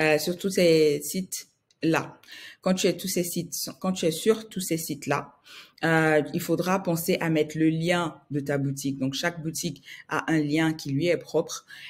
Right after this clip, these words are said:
et il faudra penser à mettre le lien de ta boutique que tu trouveras en haut dans la barre d'infos, dans la barre de navigation pour pouvoir, euh, pour pouvoir,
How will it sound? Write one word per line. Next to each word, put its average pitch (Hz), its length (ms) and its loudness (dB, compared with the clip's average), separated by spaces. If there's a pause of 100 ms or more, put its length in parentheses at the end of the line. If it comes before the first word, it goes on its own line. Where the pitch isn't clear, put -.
(160)
et 160 300 4
il 165 60 -2
faudra 160 380 0
penser 165 380 -2
à 156 100 -2
mettre 156 340 0
le 143 140 0
lien 165 480 0
de 151 160 0
ta 165 180 -2
boutique 143 400 -10
que 156 100 -6
tu 143 140 -12
trouveras 139 580 -6
en 147 120 2
haut 151 200 6
dans 135 140 2
la 127 120 0
barre 123 220 -4
d'infos, 127 460 -6
dans 147 160 0
la 135 120 2
barre 135 240 -2
de 123 260 -4
navigation 127 720 -4 (1200)
pour 247 280 4
pouvoir, 190 680 2
euh, 160 680 0 (1120)
pour 240 240 2
pouvoir, 202 680 0